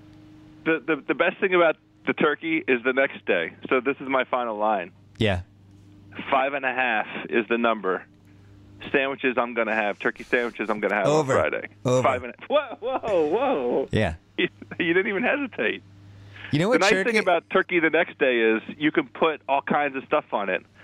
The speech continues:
Speaker 1: I'm gonna have a sriracha turkey sandwich.
Speaker 2: Yeah.
Speaker 1: I'm gonna have, um, one that, that, that's, uh,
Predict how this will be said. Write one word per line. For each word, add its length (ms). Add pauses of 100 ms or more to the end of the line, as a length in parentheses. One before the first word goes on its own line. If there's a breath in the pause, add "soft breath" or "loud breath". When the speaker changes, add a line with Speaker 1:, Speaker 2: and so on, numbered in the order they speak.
(160 loud breath)
Speaker 1:
I'm 140
gonna 160
have 260
a 80
sriracha 880 (400)
turkey 380
sandwich. 460 (180)
Speaker 2:
Yeah. 300
Speaker 1:
I'm 160
gonna 240
have, 560
um, 420 (140)
one 340
that, 160 (120)
that, 160 (160)
that's, 320
uh, 320